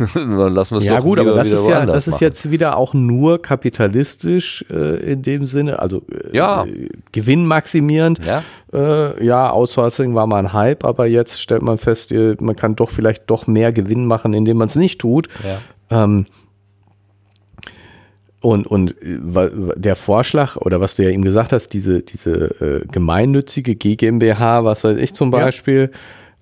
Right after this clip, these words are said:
Speaker 2: ähm, ist ja ein, ein ganz grundsätzlich anderer
Speaker 1: Ja.
Speaker 2: Gedanke, nicht, nicht G-,
Speaker 1: Da darf gar kein Gewinn
Speaker 2: Gewinnmaximierung.
Speaker 1: entstehen, genau.
Speaker 2: Ja.
Speaker 1: Die darf einfach
Speaker 2: Und
Speaker 1: keinen Gewinn machen.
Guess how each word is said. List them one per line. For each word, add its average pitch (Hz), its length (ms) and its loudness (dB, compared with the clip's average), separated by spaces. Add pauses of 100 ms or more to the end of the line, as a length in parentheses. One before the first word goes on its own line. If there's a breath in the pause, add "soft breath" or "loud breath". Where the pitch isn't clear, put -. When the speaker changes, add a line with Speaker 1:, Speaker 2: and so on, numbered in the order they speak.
(120)
Speaker 2:
ähm, 113 420 2 (920 loud breath)
ist 110 180 0
ja 117 260 4
ein, 107 340 -2
ein 98 320 -2
ganz 104 240 0
grundsätzlich 120 800 0
anderer 87 440 0 (340)
Speaker 1:
Ja. 95 160 -2
Speaker 2:
Gedanke, 87 400 0
nicht, 87 360 -2
nicht - 520 -4
G-, - 160 -6
Speaker 1:
Da 110 100 -2
darf 101 260 2
gar 101 140 2
kein 95 160 2
Gewinn 95 160 0
Speaker 2:
Gewinnmaximierung. 127 320 4
Speaker 1:
entstehen, 82 480 0 (120)
genau. 107 360 0 (400 loud breath)
Speaker 2:
Ja. 110 260 2
Speaker 1:
Die 107 60 -4
darf 247 280 0
einfach - 200 0
Speaker 2:
Und 95 80 2
Speaker 1:
keinen 90 160 2
Gewinn 120 320 0
machen. - 340 -4